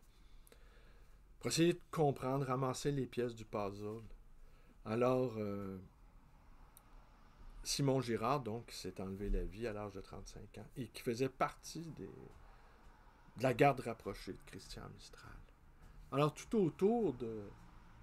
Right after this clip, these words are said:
de, de, de cet homme, blessé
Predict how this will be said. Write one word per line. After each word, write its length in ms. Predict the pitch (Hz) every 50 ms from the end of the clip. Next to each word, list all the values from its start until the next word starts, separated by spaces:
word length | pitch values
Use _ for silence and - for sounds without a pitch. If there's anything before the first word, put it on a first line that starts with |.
| - - - - - - - - - - - - - - - -
de, 200 | 107 110 98 95 90 -
de, 120 | 98 92 - - - - - - - - - - - - - - - -
de 40 |
cet 380 | 98 - - 127 104 - - -
homme, 400 | 120 123 139 147 190 202 165 135 - - - - - - - - - - - - - - - - - - - - - - -
blessé 800 | 131 117 110 135 135 135 123 - - - - 147 139 143 131